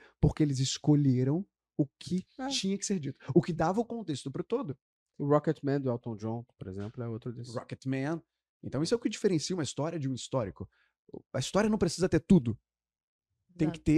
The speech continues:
Speaker 1: ter o que faz a pessoa ver o
Speaker 2: Não.
Speaker 1: todo.
Speaker 2: Uma coisa que eu aprendi ao passar dos anos com a carreira e depois,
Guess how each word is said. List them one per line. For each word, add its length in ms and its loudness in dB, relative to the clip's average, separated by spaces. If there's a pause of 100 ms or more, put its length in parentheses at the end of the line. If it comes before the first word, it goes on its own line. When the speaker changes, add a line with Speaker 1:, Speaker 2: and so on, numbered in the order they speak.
(120)
Speaker 1:
ter 140 -20
o 80 -2
que 140 -6
faz 360 -4
a 40 -6
pessoa 300 -2
ver 400 -8
o 60 -6
Speaker 2:
Não. 140 -12
Speaker 1:
todo. 340 -6 (400)
Speaker 2:
Uma 140 -4
coisa 220 -4
que 100 -8
eu 60 -4
aprendi 800 -4
ao 120 -8
passar 420 -10
dos 100 -8
anos 140 -6
com 120 -16
a 40 -16
carreira 480 -10 (420)
e 60 -8
depois, 600 -6